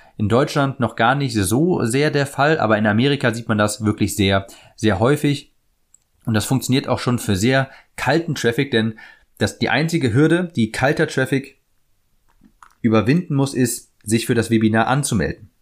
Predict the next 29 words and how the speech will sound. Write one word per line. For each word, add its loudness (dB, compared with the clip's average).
Wenn 0
sich -2
jemand 0
das -4
Webinar 2
anschaut, 0
dann 0
hat 0
er -2
in -2
der 4
Regel 0
auch 0
schon 0
sehr 2
schnell 0
sehr 2
viel -2
Vertrauen 0
aufgebaut, -2
weil 2
er -2
eben 0
sechzig -2
bis -6
neunzig 0
oder 0
teilweise 0
auch, -4